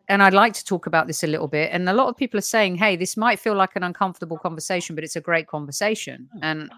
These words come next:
Speaker 1: and, and, you know, we're talking as, feels like a, a bit of a family here, but when you have,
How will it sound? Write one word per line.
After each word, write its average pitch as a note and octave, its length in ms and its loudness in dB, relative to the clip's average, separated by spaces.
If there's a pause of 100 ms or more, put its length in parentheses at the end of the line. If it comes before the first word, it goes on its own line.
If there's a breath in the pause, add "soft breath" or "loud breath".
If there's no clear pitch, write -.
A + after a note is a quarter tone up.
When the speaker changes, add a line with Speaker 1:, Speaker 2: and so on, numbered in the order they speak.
(100)
Speaker 1:
and, D#3 300 -8 (720)
and, E3 300 -6 (200)
you F#3 140 0
know, D3+ 320 2 (100)
we're E3+ 140 2
talking E3 680 2
as, D#3+ 240 -4 (520)
feels F#3 200 0
like D#3+ 140 -4
a, D#3 180 -4
a D3+ 60 -10
bit D3+ 160 -6
of D3 100 -8
a D3 60 -8
family G3+ 420 -2
here, C#3+ 160 -2
but D#3+ 200 -6
when A#3+ 180 0
you C#4+ 80 -2
have, A#3+ 320 2